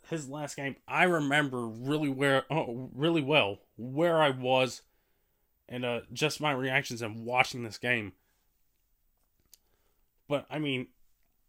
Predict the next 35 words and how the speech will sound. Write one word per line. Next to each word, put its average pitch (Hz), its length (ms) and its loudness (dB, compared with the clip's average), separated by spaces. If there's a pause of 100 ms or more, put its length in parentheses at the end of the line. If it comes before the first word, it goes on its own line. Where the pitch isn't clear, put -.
(100)
nothing 170 420 0
else 175 200 2
I 139 80 -2
can 123 180 -8
say 123 300 2
can 120 320 -6
really 131 200 -4
put 131 380 -4 (680)
into 117 200 -14
words, 127 440 -4
like, 104 360 -12 (180)
how 131 260 0
much 127 240 -6
of - 60 -18
an 101 120 -14
impact 123 500 0
that 107 160 -6
he's 127 220 -6
had 117 280 -4 (680)
on 120 120 -10
so 139 180 -2
many 120 180 -8
people. 127 600 -4 (460)
And, 110 200 -12
uh, 101 180 -12 (380)
you 139 140 -4
know, 110 200 -6 (280)
just 175 160 -2
by 196 140 2
playing 220 320 2
Madden, 143 520 -2
he's 160 380 -4
had 170 260 4 (400)
an 156 120 -2
effect, 165 420 -4